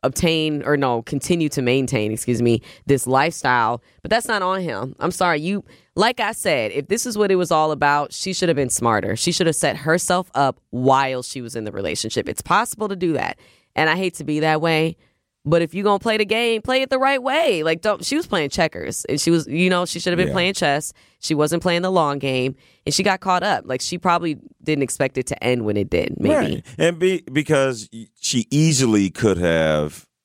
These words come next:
Speaker 2: made it a stipulation where if I sign this N D A,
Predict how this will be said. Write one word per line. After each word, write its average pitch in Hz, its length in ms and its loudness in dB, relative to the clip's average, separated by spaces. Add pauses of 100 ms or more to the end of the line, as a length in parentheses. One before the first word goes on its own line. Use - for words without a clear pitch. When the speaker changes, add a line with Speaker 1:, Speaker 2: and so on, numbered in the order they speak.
(720)
Speaker 2:
made 98 280 4
it 90 80 -2
a 87 60 0
stipulation 90 840 0
where 80 500 0 (160)
if 90 240 2
I 131 200 0
sign 113 440 -2
this 95 220 -2
N 98 220 0
D 85 260 4
A, 82 220 2